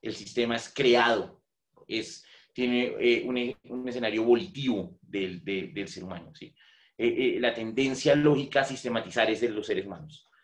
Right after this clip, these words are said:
Entonces ahí empezamos a, a entender, digamos así, unos atributos especiales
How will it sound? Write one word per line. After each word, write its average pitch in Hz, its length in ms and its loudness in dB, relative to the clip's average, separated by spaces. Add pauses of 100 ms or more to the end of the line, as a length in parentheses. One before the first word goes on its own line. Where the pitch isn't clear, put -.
(100)
Entonces 117 260 -2
ahí 117 240 2
empezamos 104 520 -4
a, 98 240 -2
a 101 60 -4
entender, 90 480 -4 (100)
digamos 92 300 -6
así, 95 100 -8
unos 95 180 0
atributos 98 440 -2
especiales 120 580 2